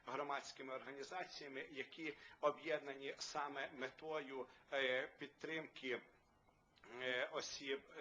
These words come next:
з інвалідністю, ветеранів,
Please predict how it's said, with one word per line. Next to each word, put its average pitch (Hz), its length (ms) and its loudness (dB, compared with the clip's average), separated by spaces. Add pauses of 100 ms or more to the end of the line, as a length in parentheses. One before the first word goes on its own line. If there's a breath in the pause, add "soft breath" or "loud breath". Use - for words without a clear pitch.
з - 280 -4
інвалідністю, 143 920 -4 (240 loud breath)
ветеранів, 139 720 4